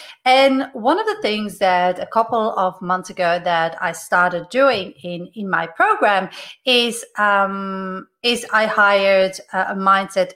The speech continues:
and wellness coach to run weekly sessions with my group.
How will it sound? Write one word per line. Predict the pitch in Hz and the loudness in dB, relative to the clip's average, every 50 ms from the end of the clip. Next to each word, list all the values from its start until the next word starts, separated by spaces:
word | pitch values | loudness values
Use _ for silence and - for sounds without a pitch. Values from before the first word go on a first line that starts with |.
| - | -10
and | - 175 180 180 | -10 -10 -8 0
wellness | 175 196 202 202 202 196 180 175 170 - - _ | 2 2 4 4 2 -2 -6 -8 -10 -14 -18 _
coach | - - - 185 175 175 - - - - _ - - | -18 -6 -6 -6 -6 -6 -12 -16 -16 -16 _ -16 -10
to | - 190 180 175 180 - - _ - | -8 -8 -8 -8 -10 -14 -20 _ -10
run | 196 185 214 208 220 220 220 214 - - | -2 2 4 4 4 2 0 -8 -12 -6
weekly | 170 202 196 196 196 - 175 185 | -4 -4 -4 -4 -8 -10 -14 -12
sessions | 190 - - 285 302 294 - 202 175 175 - - _ | -14 -2 0 0 0 0 -2 -8 -10 -12 -14 -8 _
with | 180 180 175 - - | -6 -6 -6 -8 -4
my | 190 175 170 170 | -4 -2 -2 -2
group. | - 277 311 277 - | -2 -2 -2 -2 -2